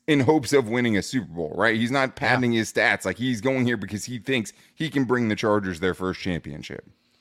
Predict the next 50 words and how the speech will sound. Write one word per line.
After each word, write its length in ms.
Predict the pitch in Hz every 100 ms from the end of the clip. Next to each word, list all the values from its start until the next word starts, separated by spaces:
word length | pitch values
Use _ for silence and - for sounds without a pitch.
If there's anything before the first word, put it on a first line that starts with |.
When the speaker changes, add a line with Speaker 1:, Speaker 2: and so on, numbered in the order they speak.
| - -
Speaker 2:
And 360 | 175 165 147
he 220 | - 120 185
would 140 | 160
be 140 | 160
an 60 | 151
absolute 480 | 143 156 - 156 127
legend 520 | 147 117 104 92 -
i-, 60 | 123
if 280 | 120 127 127
he 120 | 147
was 180 | 139 131
able 300 | 139 135 131
to 160 | 143
do 200 | 127 135
that, 340 | 131 135 131 123
not 240 | 143 143
only 260 | 143 143 127
in 120 | 120
the 60 | 113
Chargers 380 | 147 135 127
community, 480 | - 139 131 131 127
but 200 | 123 135
in 120 | 127
the 100 | 127
N 120 | 135 139
F 160 | -
L, 240 | 143 104 92
because 420 | 107 120 120 - _ - -
the 120 | 139
Chargers 420 | 135 175 175 180 160
at 160 | 160
this 140 | 165 156
point 240 | 175 165
have 100 | 143
never 320 | 147 160 165
won 220 | 147 165
a 40 | 156
championship. 720 | - 160 165 123 110 98 -
So 160 | 123
if 120 | 120 -
he 420 | 202 233 233 220 - - _ -
becomes 400 | 147 - 185 143
the 100 | 143
first 360 | - 175 170
coach 460 | 143 143 180 - -
to 120 | -
win 480 | 120 127 151 170 185 -
a 80 | 127
Super 400 | - 156 156 156
Bowl 420 | 175 180 180